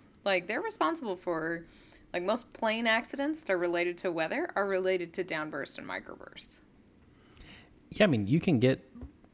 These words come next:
Speaker 2: low-end tornado damage pretty easily with these.
Speaker 1: Yes, yeah, absolutely. Um, and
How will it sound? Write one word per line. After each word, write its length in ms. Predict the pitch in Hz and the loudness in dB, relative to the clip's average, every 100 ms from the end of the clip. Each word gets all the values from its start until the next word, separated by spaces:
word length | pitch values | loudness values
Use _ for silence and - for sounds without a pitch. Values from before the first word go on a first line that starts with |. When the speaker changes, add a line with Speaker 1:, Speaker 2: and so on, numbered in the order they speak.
| _ | _
Speaker 2:
low-end 960 | - 117 101 110 127 127 117 117 113 107 | 0 2 6 8 10 10 8 6 4 4
tornado 420 | - 110 104 101 | 2 4 6 6
damage 420 | 90 85 82 78 - | 4 0 -2 -4 -4
pretty 280 | 95 90 92 | -2 -2 -2
easily 280 | 80 - | -4 -6
with 140 | - - | -8 -6
these. 320 | - - - - | -6 -6 -10 -4
Speaker 1:
Yes, 400 | 240 285 202 - - | 0 2 0 -6 0
yeah, 260 | 220 196 - - | 2 2 -4 -6
absolutely. 760 | - 190 - 175 175 - - - | -4 -2 -2 -2 -4 -6 -10 -2
Um, 380 | 180 175 165 - | 0 0 -4 -6
and 340 | - 190 180 | 0 0 0